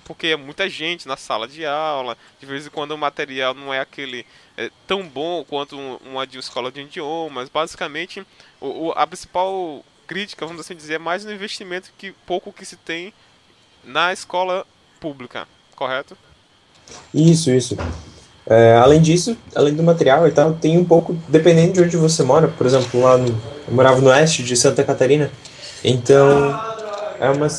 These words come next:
Speaker 2: uma, um lugar de área rural, então os alunos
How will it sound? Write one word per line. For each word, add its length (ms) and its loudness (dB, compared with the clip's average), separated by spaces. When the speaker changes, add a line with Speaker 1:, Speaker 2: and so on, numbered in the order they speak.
Speaker 2:
uma, 440 6
um 60 -2
lugar 240 6
de 200 -2
área 180 4
rural, 480 -2
então 200 -4
os 120 -2
alunos 540 0